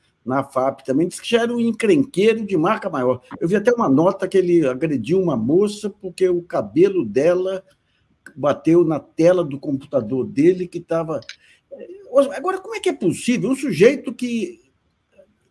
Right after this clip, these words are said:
deixa a, que a mãe se sente ameaçada, que o pai chega a registrar em cartório, é, n-, não é algo banal. Se acontecer alguma coisa com ele, é com-, ele fica solto tanto tempo, Ricardo.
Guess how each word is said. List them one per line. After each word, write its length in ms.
deixa 400
a, 260
que 120
a 60
mãe 320
se 140
sente 280
ameaçada, 640
que 100
o 80
pai 380
chega 240
a 40
registrar 720
em 100
cartório, 840
é, 520
n-, 180
não 140
é 40
algo 380
banal. 460
Se 100
acontecer 520
alguma 340
coisa 340
com 160
ele, 160
é 40
com-, 160
ele 260
fica 220
solto 380
tanto 220
tempo, 500
Ricardo. 380